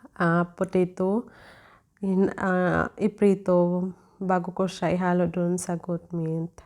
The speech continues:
Tas ito, nag-, ano na din tayo ng onion na gisa para ilagay na natin yung, ano, ah, <laughs> nalilito talaga ako sa, ano, sa kurula. Yung kurula, ibig sabihin nun ay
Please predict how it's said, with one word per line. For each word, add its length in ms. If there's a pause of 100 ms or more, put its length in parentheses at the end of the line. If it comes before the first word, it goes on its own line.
(640)
Tas 160
ito, 240
nag-, 400
ano 240
na 80
din 240
tayo 240
ng 640
onion 480
na 160
gisa 560
para 240
ilagay 240
na 80
natin 400
yung, 320
ano, 320 (400)
ah, 800 (680)
<laughs> 760
nalilito 460
talaga 480
ako 240
sa, 240
ano, 400
sa 560
kurula. 680
Yung 260 (320)
kurula, 400 (400)
ibig 240
sabihin 400
nun 240
ay 320